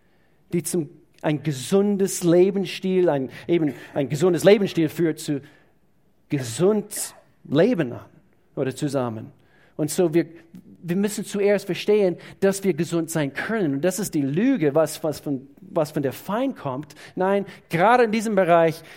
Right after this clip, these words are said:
das wirst du immer mit dir schleppen. Ja, schau mal, die letzten zehn Jahre, die letzten fünf, die letzten zwanzig Jahre, dieses Ding hat immer dein Leben gequält, in, in alle anderen Bereichen.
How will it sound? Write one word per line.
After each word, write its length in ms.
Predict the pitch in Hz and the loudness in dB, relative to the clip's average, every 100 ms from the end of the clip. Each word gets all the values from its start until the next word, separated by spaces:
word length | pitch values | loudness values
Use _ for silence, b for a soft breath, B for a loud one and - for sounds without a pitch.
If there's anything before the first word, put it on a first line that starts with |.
| B | B
das 220 | 185 170 | -4 -2
wirst 220 | 190 185 147 | -2 -2 -2
du 60 | |
immer 280 | 143 151 139 B - | -2 0 -2 B -8
mit 200 | 143 139 | -6 -4
dir 100 | 120 | -6
schleppen. 460 | - 117 - 139 - _ _ _ _ _ _ _ _ _ - | -6 -10 -10 -16 -20 _ _ _ _ _ _ _ _ _ -2
Ja, 200 | 165 185 - - | 0 0 -6 -4
schau 180 | - 220 | 0 2
mal, 160 | 160 | 2
die 140 | 123 147 | 0 2
letzten 340 | 185 185 180 | 2 2 -4
zehn 220 | - 190 | -2 0
Jahre, 240 | 190 185 165 | 2 0 2
die 80 | 151 | 4
letzten 260 | 175 - | 4 2
fünf, 300 | - 196 196 | -6 -4 -4
die 80 | 180 | -2
letzten 340 | 160 202 196 | 0 0 -2
zwanzig 500 | 143 - 220 202 220 | -10 -6 -6 -6 -8
Jahre, 280 | 214 196 165 | -4 -2 -2
dieses 420 | 131 147 151 - | -4 -6 -8 -4
Ding 260 | 180 180 170 | -2 0 0
hat 140 | 151 | -2
immer 260 | - 190 220 | -2 -2 -2
dein 200 | 202 185 | -2 0
Leben 240 | 180 175 | 0 -2
gequält, 360 | 151 143 151 143 | -8 -2 0 0
in, 140 | 156 147 B | -2 -4 B
in 80 | 175 | 2
alle 240 | 196 262 | 6 6
anderen 320 | 233 240 226 | 6 2 2
Bereichen. 560 | 208 190 208 202 139 123 | 2 6 6 4 0 -6